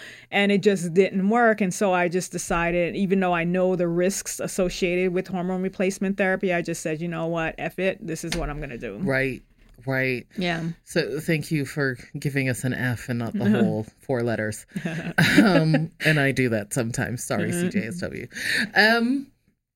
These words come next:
Speaker 2: what is very interesting to me is that you said that you were opening, you were open to trying different methods.
Speaker 1: Yeah.
Speaker 2: Uh, so you were saying for you specifically. So I want people to know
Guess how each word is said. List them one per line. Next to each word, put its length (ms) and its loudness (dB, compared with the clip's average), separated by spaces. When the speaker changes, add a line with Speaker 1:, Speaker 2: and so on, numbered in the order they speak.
Speaker 2:
what 280 4
is 220 4
very 280 4
interesting 520 2
to 120 0
me 240 -2
is 160 -4
that 180 -2
you 140 -6
said 220 -4
that 160 -2
you 80 -8
were 160 -6
opening, 520 -10
you 140 2
were 140 -2
open 420 -4
to 100 -14
trying 480 -10
different 400 -6
methods. 540 -10
Speaker 1:
Yeah. 320 0
Speaker 2:
Uh, 880 -2
so 580 2
you 140 0
were 120 2
saying 340 2
for 260 -2
you 240 2
specifically. 800 -2
So 220 -2
I 80 0
want 300 -2
people 280 0
to 140 0
know 340 2